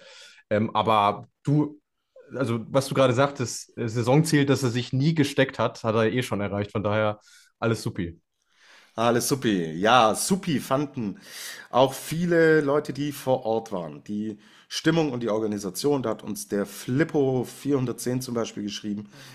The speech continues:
Speaker 2: dass ihm das sehr viel Spaß gemacht hat. Er sendet großes Lob. Ich fand's auch ein ganz cooles Wochenende. Auch mit dem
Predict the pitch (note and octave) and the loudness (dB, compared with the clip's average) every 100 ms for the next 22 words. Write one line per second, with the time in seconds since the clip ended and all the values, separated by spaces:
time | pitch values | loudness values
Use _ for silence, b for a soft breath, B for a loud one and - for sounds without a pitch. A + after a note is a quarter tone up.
0 | B - F#2+ - G2+ G2 F#2 F#2 F2+ - | B -4 -4 -4 -4 -6 -4 -4 -4 -6
1 | - b b b b b b - - D3 | -10 b b b b b b -6 6 6
2 | D#3 C#3 - G#2 G#2 - G2 - G2 - | 6 -2 0 0 0 -2 -6 -8 -10 -8
3 | F#2 F2 F2 F2 F2 B B B B - | -8 -6 -6 -6 -6 B B B B -10
4 | G2 G2+ D3+ - - A2+ B2 B2 - B2+ | -2 4 4 2 -2 0 0 0 -6 -2
5 | B2+ G#2+ G#2+ A2 G#2+ G2+ F#2+ G2+ - D#3 | -2 0 -2 -2 -6 -6 -4 -6 -2 -2
6 | D3 - B2 A2+ A2 A#2 A2+ b b b | 0 -2 -4 -4 -2 -4 -4 b b b
7 | b G2+ G#2 G#2+ G#2 G#2 G2 G2 F#2+ | b -2 0 -2 -2 0 0 0 -4